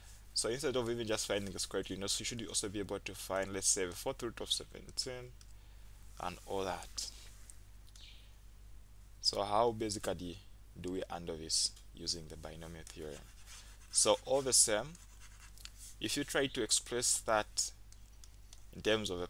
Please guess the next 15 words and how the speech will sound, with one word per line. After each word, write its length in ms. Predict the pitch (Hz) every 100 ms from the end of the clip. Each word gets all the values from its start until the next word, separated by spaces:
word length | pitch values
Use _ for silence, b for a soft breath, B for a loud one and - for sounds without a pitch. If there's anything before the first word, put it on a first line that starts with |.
| -
power, 360 | 104 104 92 113 - - - - - - - -
you 60 |
understand 460 | 98 95 - 127 127
that 200 | 92 -
the 140 | 87
square 380 | 87 - 127 117
root 140 | 107 95
is 80 |
the 60 | 92
same 260 | - 107 92
as 320 | 78 76 98 131 - - - - - - -
the 100 | - -
power 220 | 92 92 82
one 180 | 85
over 180 | 80 78